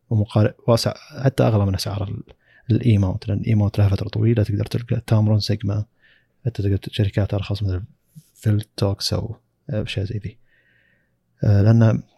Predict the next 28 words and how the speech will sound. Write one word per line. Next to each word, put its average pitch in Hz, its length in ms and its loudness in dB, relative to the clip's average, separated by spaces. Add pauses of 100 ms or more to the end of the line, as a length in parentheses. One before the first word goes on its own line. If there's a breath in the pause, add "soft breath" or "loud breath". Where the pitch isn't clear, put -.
(420)
لأن 160 160 6
سوني 156 240 4
من 139 120 6
زمان 131 220 8
انتقلت 113 340 2
للميرورلس، 110 480 6
فالإي 107 340 2
ماونت 107 280 2
موجود 110 260 0
من 104 60 0
فترة 104 260 0
أطول، 101 320 0
فالعدسات 101 1000 -2
حقتها 95 260 -4
توفرت، 98 600 -2 (280)
آه، - 520 -4
الناس 110 240 0
عرفوا - 260 -2
الأنظمة 98 300 0
حقتها 101 320 -4
أكثر. - 340 -8 (1800 soft breath)
آه، 113 580 0 (320)
المسألة 151 320 4
تحتاج 120 260 4
بحث 107 220 2
أكثر 104 240 2
من 92 120 0
ال-، - 500 -6